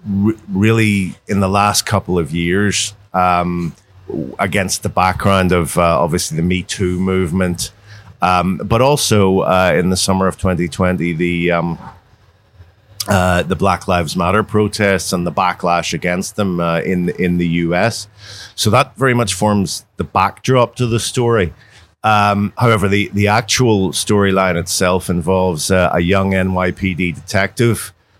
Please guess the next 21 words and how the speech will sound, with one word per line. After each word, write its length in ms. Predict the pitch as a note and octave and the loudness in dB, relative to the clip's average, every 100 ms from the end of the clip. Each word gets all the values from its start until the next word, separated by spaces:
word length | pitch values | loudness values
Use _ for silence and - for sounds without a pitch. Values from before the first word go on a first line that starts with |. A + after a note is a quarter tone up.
| - | -6
uh, 140 | E2+ D#2+ | -2 0
a 60 | |
woman 220 | F#2+ F#2 | 0 0
called 260 | F2+ F#2+ F2+ | 0 0 0
Amy 300 | F#2+ F#2+ F#2 | 0 0 -2
Sun, 600 | D#2+ - F2+ F#2 G#2+ F#2+ - _ _ | -2 -2 0 0 0 -2 -6 _ _
who 140 | - F#2 | -2 -2
finds 480 | - F#2+ F#2 F#2 | 0 0 0 0
that, 280 | D#2 F#2 F#2 - | -2 -2 -4 -2
uh, 320 | F2+ F2 F2 | 0 2 0
something 540 | - - A2 G2+ G#2+ F#2+ | -2 0 0 0 0 0
has 200 | F#2+ E2+ | -2 -4
happened 720 | - G2 G2+ F2+ E2+ F2 - _ - _ _ | -4 -2 0 -2 -2 -4 -8 _ -20 _ _
to, 460 | - G#2 F#2 F#2 - | -2 2 2 0 0
um, 480 | F2 F2+ F2 F2 D#2 _ - - - - - - - _ _ - - | 2 2 0 -4 -8 _ -20 -16 -16 -18 -20 -20 -20 _ _ -8 0
uh, 360 | F#2+ F2+ F2+ - | 2 4 0 -2
the, 440 | F2+ F#2 F#2 F2+ | -2 0 0 -2
uh, 460 | - F2 E2+ E2+ E2 - _ - - _ - | 0 2 2 2 0 -4 _ -20 -20 _ -4
uh, 120 | G#2 - | -2 -2
to 220 | - G#2+ | -2 0
a 360 | - F#2 F2 E2 | 2 0 0 -2